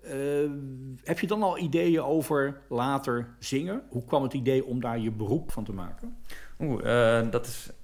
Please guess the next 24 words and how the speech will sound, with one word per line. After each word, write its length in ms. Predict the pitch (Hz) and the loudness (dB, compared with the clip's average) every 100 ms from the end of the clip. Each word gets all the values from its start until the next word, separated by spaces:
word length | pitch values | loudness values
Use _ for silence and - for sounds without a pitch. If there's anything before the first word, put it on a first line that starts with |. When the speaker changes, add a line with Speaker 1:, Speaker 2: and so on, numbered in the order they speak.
| - | -12
Speaker 2:
dat 100 | 123 | -10
is 80 | - | -8
eigenlijk 220 | - 127 | -6 -2
best 160 | - 123 | -2 -2
geleidelijk 460 | 120 117 127 113 107 | 0 4 4 2 -2
gegaan. 580 | 107 - 110 143 143 - 90 | -6 -4 -4 -4 -10 -14 -8
Omdat, 460 | 113 113 110 - - - | -4 -4 -6 -10 -16 -16
eh, 80 | - - - | -14 -14 -12
zeker 400 | - 123 123 117 | 0 0 2 0
toen 180 | 123 | 2
ik 60 | 113 | 2
de 60 | 110 | 2
stembreuk 420 | 120 110 110 110 | 0 2 4 4
net 200 | 110 104 | 2 0
had 200 | 107 107 | -2 -2
gehad, 420 | 113 107 117 - | 2 4 2 -2
toen, 240 | - 110 107 | -2 0 2
eh, 540 | 110 110 107 107 110 - - | 2 4 4 4 2 0 -6
gingen 260 | 113 123 113 | -2 0 2
dingen 160 | 113 | 2
opeens 320 | 101 120 117 - 110 | 2 2 0 0 -4
veel 260 | 104 120 | 2 4
minder 260 | 117 117 139 | 4 4 2
vanzelf. 480 | - 104 101 117 | 0 2 2 0